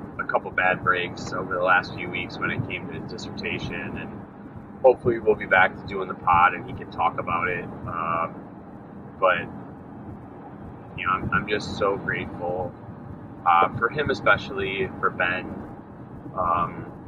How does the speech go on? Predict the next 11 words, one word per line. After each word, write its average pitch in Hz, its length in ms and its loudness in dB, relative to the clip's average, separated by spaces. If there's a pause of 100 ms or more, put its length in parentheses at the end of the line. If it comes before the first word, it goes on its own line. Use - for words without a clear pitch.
(180)
those 95 320 0
two - 120 -6
guys 92 300 4
from 95 180 -4
my 92 160 4
time 92 280 2
in - 180 -8
Houston 90 360 -4
have 92 240 0
just 90 340 -2 (2250)
shaped - 460 2